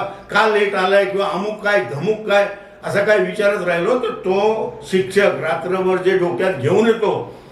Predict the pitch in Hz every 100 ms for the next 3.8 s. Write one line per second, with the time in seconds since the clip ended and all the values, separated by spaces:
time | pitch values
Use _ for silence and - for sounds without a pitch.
0 | - 123 175 120 156 156 180 185 170 165
1 | 180 180 180 170 170 165 170 160 165 165
2 | 160 156 160 147 151 156 139 147 214 233
3 | 220 208 226 220 - 190 123